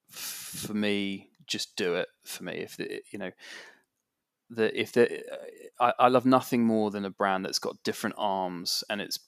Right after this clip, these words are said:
pushing in different directions and, and trying, you know, new things and constantly exploring and reinventing itself.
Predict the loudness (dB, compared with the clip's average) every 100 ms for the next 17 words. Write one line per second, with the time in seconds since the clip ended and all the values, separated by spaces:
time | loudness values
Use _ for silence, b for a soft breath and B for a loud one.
0 | -14 -10 -4 -2 0 -2 -4 -6 -8 -8
1 | -6 -4 -2 -2 -2 -4 -4 -6 -4 -6
2 | -6 -8 -8 -8 -8 -8 -6 -6 -8 -12
3 | -6 -2 2 2 0 -4 -8 -14 _ -14
4 | -10 -6 -4 -4 -6 -4 -4 -4 -8 -10
5 | -8 -6 -4 -6 -8 -6 -6 -2 -4 -2
6 | -2 0 -4 -6 -6 -6 -4 -4 -4 -8
7 | -6 -4 -2 -2 -4